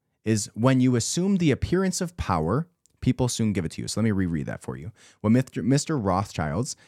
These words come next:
had discovered was the basic principle of power, influence, and control over people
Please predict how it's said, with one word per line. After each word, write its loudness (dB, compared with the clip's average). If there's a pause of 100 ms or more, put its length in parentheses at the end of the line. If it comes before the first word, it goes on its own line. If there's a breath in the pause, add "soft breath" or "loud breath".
had 0
discovered -2
was -2
the -2
basic -2
principle -4
of -8
power, 0
influence, 0
and -6
control 0 (580 soft breath)
over 2
people -4